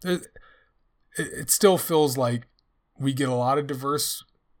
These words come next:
literature in America these days, and still feels like we don't get as much black literature as we should. I mean, that's the point of the, literally the point of the podcast. So, I, yes, I'm not taking anything away from the whole P O C thing in general,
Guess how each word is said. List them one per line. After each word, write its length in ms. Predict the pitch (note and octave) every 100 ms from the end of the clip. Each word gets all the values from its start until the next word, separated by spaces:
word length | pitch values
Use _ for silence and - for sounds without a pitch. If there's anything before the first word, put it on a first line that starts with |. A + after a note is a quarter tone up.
| _
literature 540 | D#3 D#3+ D#3+ - E3+ D#3
in 140 | E3
America 640 | D#3 D#3 D#3+ D#3 E3 D#3+ D3+
these 220 | E3 D3+
days, 380 | D#3 D#3+ D#3+ C#3+ -
and 240 | C#3+ B2+
still 480 | - - F3+ C#3+ A2
feels 300 | - A#2 A2+
like 200 | A2 G#2 _ B2+
we 140 | A#2
don't 220 | A#2 A2+
get 160 | A2+ G2+ - -
as 120 | B2
much 300 | A#2 A#2+ A2+
black 240 | - G2+ G2
literature 320 | G2+ G2 -
as 140 | G#2
we 120 | G#2 G#2+
should. 260 | - F#2+
I 40 | G#2+
mean, 120 | A2+
that's 280 | G#2 - -
the 120 | -
point 260 | - G#2+
of 80 | G2
the, 60 | G#2 - - A#2
literally 380 | B2+ C#3 A#2 G2+
the 80 |
point 240 | G2+ A#2 G2
of 60 |
the 80 | G2
podcast. 380 | A2 G2+ - -
So, 340 | - A2 G#2 - - - - _ _ _ _ _ _ _
I, 120 | D3 C#3+ C#3+
yes, 400 | C#3 D3+ D#3+ C#3+
I'm 120 | C3
not 220 | B2+ A#2
taking 260 | C3 A#2+ A#2+
anything 260 | A#2 A#2
away 140 | A2+ A2+
from 120 | A#2
the 60 |
whole 120 | G#2+ A2+
P 240 | - A#2+
O 60 | A2+
C 200 | - A#2+
thing 200 | A#2+ A2
in 160 | G2+
general, 500 | G2+ A2 C3 D#3 E3